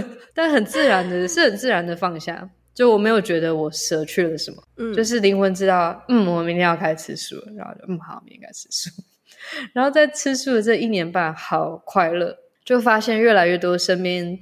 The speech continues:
Speaker 1: 都在吃素的人会同频相吸，然后这样，哇，一直聚集起来，甚至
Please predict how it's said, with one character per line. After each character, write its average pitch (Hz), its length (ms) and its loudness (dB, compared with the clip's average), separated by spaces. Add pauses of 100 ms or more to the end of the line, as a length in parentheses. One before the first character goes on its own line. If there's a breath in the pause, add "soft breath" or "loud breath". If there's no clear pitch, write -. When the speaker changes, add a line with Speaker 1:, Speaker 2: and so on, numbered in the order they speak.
Speaker 1:
都 220 120 0
在 226 160 4
吃 202 220 -2
素 208 180 0
的 170 80 2
人 165 100 0
会 190 160 0
同 165 220 -8
频 165 180 -8
相 165 200 -8
吸， 170 160 -8
然 160 100 -8
后 165 80 -8
这 175 80 -6
样， 170 100 -6 (360 soft breath)
哇， 208 260 2
一 214 60 0
直 190 100 -8
聚 190 160 -10
集 165 140 -12
起 - 180 -14
来， - 180 -10
甚 277 240 0
至 247 380 -2